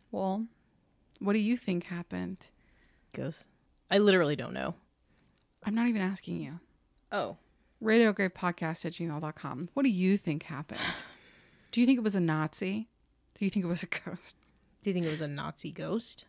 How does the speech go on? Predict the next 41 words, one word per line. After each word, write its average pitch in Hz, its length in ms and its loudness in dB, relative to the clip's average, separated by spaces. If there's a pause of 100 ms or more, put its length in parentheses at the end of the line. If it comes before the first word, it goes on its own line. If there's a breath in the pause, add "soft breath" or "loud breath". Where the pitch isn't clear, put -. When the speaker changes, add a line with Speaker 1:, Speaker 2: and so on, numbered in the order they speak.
(160)
Speaker 1:
Do 214 80 2
you 214 60 4
think 202 160 2
it - 80 0
was 175 520 -2 (260)
political? 220 720 -2 (720 soft breath)
Do 220 80 2
you 208 60 6
think 202 200 2
that 185 100 0
it - 80 -6
was 175 360 0
a 185 100 4
robbery 180 380 2
gone 214 240 0
wrong? 226 320 2
Do 220 80 0
you 180 80 2
think 170 160 2
it - 40 -6
was 165 120 -6
personal? 208 640 -2 (720)
It - 120 -4
seems 254 300 4
like 190 120 2
a 160 60 4
personal 185 440 0
crime 196 280 2
to 180 80 0
me. 190 440 6 (440)
Speaker 2:
I 220 40 -2
mean, 233 160 4
maybe 226 200 0
it's 247 100 -4
just - 220 -4
a 220 40 -4
crazy, 208 340 -4
crazy. 220 360 -6 (380)
Speaker 1:
I 196 120 4
mean, 190 280 4
Speaker 2:
Crazy, 180 320 0